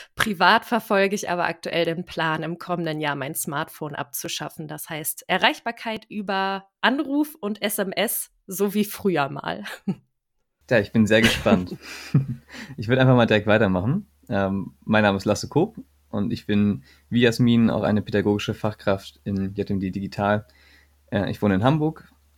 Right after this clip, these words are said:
Speaker 2: arbeite aber für das Diakonische Werk Herzogtum Lauenburg in Schleswig-Holstein.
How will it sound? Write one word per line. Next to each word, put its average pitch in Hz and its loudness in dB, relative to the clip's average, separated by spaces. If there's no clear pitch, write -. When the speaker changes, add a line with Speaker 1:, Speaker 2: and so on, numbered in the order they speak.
Speaker 2:
arbeite 104 0
aber 98 0
für - -10
das 95 -6
Diakonische 104 -2
Werk 98 0
Herzogtum - -6
Lauenburg 110 2
in 95 -4
Schleswig-Holstein. - -8